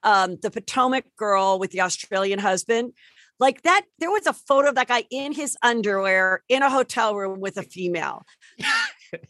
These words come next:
Speaker 1: And he admitted, he's like, "Yeah, I was there. I was just, I thought we were just gonna eat snacks and take a nap," whatever he
Speaker 2: That
Speaker 1: wants
Speaker 2: is
Speaker 1: to
Speaker 2: how,
Speaker 1: say.
Speaker 2: wait, to be fair, that's how I eat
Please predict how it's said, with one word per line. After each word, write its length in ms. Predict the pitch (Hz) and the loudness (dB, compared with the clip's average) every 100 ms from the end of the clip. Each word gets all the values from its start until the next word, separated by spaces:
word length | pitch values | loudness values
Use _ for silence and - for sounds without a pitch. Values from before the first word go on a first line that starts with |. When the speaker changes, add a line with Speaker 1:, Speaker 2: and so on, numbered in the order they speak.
| _ _ 302 | _ _ 0
Speaker 1:
And 120 | 311 | 2
he 60 | 339 | 2
admitted, 440 | 349 403 294 - - | 4 4 2 0 -6
he's 260 | 233 240 | -10 -4
like, 160 | 269 - | -2 0
"Yeah, 160 | 311 254 | 2 4
I 120 | 226 | 2
was 240 | 214 208 - | -2 -4 0
there. 380 | 254 220 190 156 | 2 2 0 -2
I 140 | 202 190 | 0 0
was 180 | 196 - | -2 -4
just, 220 | 240 - | -6 -2
I 120 | 202 | -2
thought 300 | 196 240 240 | 2 2 2
we 60 | 233 | -2
were 60 | |
just 220 | 214 220 - | -4 -6 -4
gonna 140 | 208 | -4
eat 200 | 208 202 | -4 -6
snacks 600 | - 220 254 311 254 - | -4 -2 2 4 2 0
and 100 | 180 | -10
take 220 | - 185 | -4 -4
a 40 | 175 | -2
nap," 480 | 180 254 196 190 - | -2 -2 0 -2 -2
whatever 380 | - 226 339 311 | -4 2 2 2
he 40 | |
Speaker 2:
That 100 | 269 | 2
Speaker 1:
wants 120 | 277 320 | 2 4
Speaker 2:
is 40 | |
Speaker 1:
to 40 | 285 | 2
Speaker 2:
how, 80 | 254 | 4
Speaker 1:
say. 220 | 220 208 | 2 2
Speaker 2:
wait, 100 | - | -4
to 80 | 196 | -4
be 100 | 247 | -2
fair, 240 | 247 214 | 0 0
that's 220 | 180 185 | 0 0
how 140 | 196 170 | 0 0
I 80 | 156 | -2
eat 200 | 151 | -6